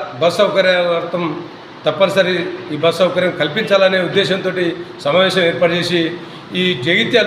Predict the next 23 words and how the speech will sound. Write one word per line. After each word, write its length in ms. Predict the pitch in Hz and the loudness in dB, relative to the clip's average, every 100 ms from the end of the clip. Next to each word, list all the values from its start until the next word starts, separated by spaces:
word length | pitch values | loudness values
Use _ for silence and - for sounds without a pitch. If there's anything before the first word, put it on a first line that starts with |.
| 185 | 0
నుంచి 180 | 185 175 131 117 - - - 156 | 0 0 -2 -6 -12 -14 -10 -4
ఉదయం 260 | 175 214 214 214 180 | 0 2 2 -2 0
తొమ్మిది 220 | 185 190 | 0 2
గంటలకు 400 | 185 185 196 190 185 156 | 2 2 0 2 0 0
జగిత్యాల 300 | 175 196 190 | 0 0 0
నుండి 140 | 185 165 | 0 2
బయలుదేరి 380 | 175 180 190 214 - - - - | 2 4 0 0 -6 -12 -16 -2
పెగడపల్లి, 580 | 160 190 190 180 190 208 - - - - - 131 | 0 2 0 -2 -2 -2 -6 -12 -16 -18 -14 -4
గోపాలరావుపేట్, 680 | 180 202 196 185 180 185 - - - 139 | 0 2 0 0 0 -2 -4 -14 -12 0
రామడుగు 380 | 160 185 190 190 175 | 2 2 0 2 0
మీదుగా 280 | 170 185 - - 165 | 2 0 0 -4 -8
కొరటపల్లి, 500 | 165 190 190 185 196 - | -4 -4 -2 -2 -2 -2
షానగర్, 460 | 156 175 175 185 - - - - - - - - - | 0 0 2 0 -2 -8 -14 -16 -18 -20 -18 -18 -8
గోల్రేమపల్లి, 560 | 165 175 185 180 175 185 165 | 0 2 2 2 0 0 0
మోతే, 240 | 180 196 190 | 0 -2 -4
కొక్కరకుంట 420 | - 196 185 190 180 | -4 -4 -2 -2 -2
మీదుగా 200 | 175 180 165 | -2 -2 -2
కరీంనగర్ 340 | 151 180 175 | -2 0 0
చేరుకుంటుంది. 480 | 175 156 175 175 196 - - - - 143 | 0 -4 -4 -4 -4 -6 -12 -18 -10 0
అదేవిధంగా 440 | 208 208 208 208 175 | 2 4 2 2 2
మళ్ళీ 180 | 208 233 185 | 2 0 2
సాయంత్రం 380 | 190 190 214 190 151 | 2 2 0 0 -2
తిరిగి 260 | 175 202 | -2 2